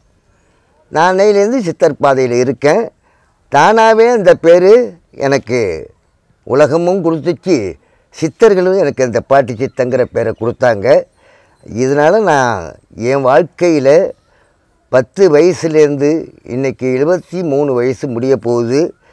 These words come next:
இது வரைக்கும் நான் ஆன்மீக பாதையில தான் இருக்கேன்.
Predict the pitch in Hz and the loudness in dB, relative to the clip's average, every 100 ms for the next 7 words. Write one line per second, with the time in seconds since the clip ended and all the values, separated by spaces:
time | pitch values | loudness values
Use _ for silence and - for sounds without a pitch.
0 | _ 98 131 135 139 151 - 175 143 127 | _ -8 -4 0 2 0 -2 -6 -4 -2
1 | 151 196 _ _ _ _ _ _ 120 156 | -2 -2 _ _ _ _ _ _ -2 0
2 | 202 208 143 170 - 139 135 131 113 110 | 0 -2 2 0 2 0 2 0 -2 -2
3 | 131 156 110 117 92 | -2 -2 -2 -4 -6